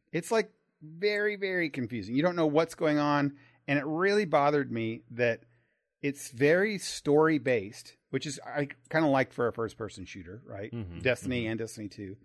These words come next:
Speaker 1: that you're going through, you're telling a story, whatever. But then as soon as you get to do anything,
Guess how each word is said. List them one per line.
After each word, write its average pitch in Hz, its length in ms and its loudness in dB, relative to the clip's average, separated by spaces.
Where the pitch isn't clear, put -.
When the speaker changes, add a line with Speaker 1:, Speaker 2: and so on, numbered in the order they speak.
Speaker 1:
that 120 160 -6
you're 131 80 -2
going 139 240 4
through, 135 180 0
you're 127 100 -2
telling 127 240 -2
a 127 60 -2
story, 123 360 0
whatever. 117 380 -2
But 139 180 0
then 165 120 0
as 143 100 2
soon 202 240 -4
as 165 200 -4
you 165 100 -4
get 160 220 -2
to 143 80 -12
do 151 160 -2
anything, 117 500 -2